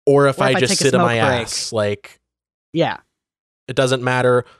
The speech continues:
Speaker 1: unless you have, like, a gun to your head, like Amazon employees, and you're, like,
Speaker 2: Yeah.
Speaker 1: rated on your efficiency.
Speaker 2: Yeah, and it's
Speaker 1: Like, you
Speaker 2: really
Speaker 1: don't give
Speaker 2: sad
Speaker 1: a
Speaker 2: with
Speaker 1: shit
Speaker 2: Amazon.
Speaker 1: about getting it done in a timely manner.
Speaker 2: Well, it's really sad about Amazon because you get, like,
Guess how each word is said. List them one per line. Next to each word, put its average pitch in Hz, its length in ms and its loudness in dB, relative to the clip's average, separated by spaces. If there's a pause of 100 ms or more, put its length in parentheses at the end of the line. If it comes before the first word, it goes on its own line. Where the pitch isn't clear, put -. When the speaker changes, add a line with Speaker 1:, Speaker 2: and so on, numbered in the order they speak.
(100)
Speaker 1:
unless 151 640 -2
you 147 160 2
have, 143 200 -2
like, 143 160 0
a 127 80 0
gun 117 340 -2
to 135 120 -6
your 127 140 0
head, 123 340 -2
like 113 240 0
Amazon 110 440 -2
employees, 123 680 -4 (300)
and 117 180 -4
you're, 113 140 2
like, 110 240 0
Speaker 2:
Yeah. 107 120 -8
Speaker 1:
rated 110 480 2
on 107 160 -2
your 104 160 -2
efficiency. 110 920 -6 (480)
Speaker 2:
Yeah, 220 200 -2
and 226 140 0
it's 254 100 -2
Speaker 1:
Like, 156 120 2
you 190 60 2
Speaker 2:
really 208 200 2
Speaker 1:
don't - 100 -6
give 175 120 2
Speaker 2:
sad 214 60 0
Speaker 1:
a 196 40 4
Speaker 2:
with 143 80 0
Speaker 1:
shit 151 200 2
Speaker 2:
Amazon. 147 240 0
Speaker 1:
about 127 80 -2
getting 139 200 0
it 104 220 -6
done 123 260 0
in 110 100 -2
a 104 60 -4
timely 110 440 -4
manner. 98 480 -6 (420)
Speaker 2:
Well, 208 280 -4
it's 185 180 -4
really 233 220 0
sad 185 260 -2
about 190 180 -4
Amazon 143 440 -2
because 120 360 -6
you 131 60 -10
get, - 200 -4
like, 151 320 -2